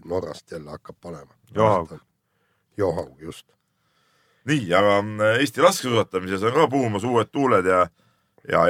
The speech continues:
Speaker 3: jätsi-, jäeti siis hüvasti soomlasest, äh,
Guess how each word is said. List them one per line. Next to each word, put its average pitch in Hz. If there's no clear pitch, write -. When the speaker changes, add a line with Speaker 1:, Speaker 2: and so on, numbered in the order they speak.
Speaker 3:
jätsi-, 104
jäeti 107
siis 107
hüvasti 110
soomlasest, 110
äh, 110